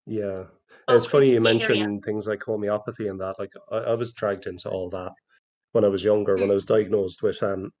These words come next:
Speaker 1: <clears throat> with different issues. I, I,
Speaker 2: Right.
Speaker 1: obvious from my accent, I'm, um, Irish. So a big thing over
Speaker 2: Mm.
Speaker 1: here is faith healing.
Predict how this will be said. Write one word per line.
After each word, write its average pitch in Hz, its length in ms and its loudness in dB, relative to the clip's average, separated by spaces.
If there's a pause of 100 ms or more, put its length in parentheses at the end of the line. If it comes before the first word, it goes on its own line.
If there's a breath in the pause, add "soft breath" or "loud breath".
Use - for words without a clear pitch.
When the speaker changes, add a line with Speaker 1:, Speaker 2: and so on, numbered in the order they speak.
Speaker 1:
<clears throat> - 540 -14
with 110 140 -4
different 107 280 0
issues. 107 380 0 (460 soft breath)
I, 127 100 6
I, 123 260 4 (320)
Speaker 2:
Right. 202 160 -4 (160)
Speaker 1:
obvious 113 280 -4
from 101 160 -12
my 98 100 -6
accent, 98 520 -10 (160)
I'm, 95 260 -4
um, 92 380 -10 (180)
Irish. 98 400 -2 (420 loud breath)
So - 180 4
a 110 60 4
big 127 180 2
thing 110 180 4
over 110 240 6
Speaker 2:
Mm. - 40 0
Speaker 1:
here 110 180 4
is 98 120 -4
faith 117 260 -2
healing. 98 300 -6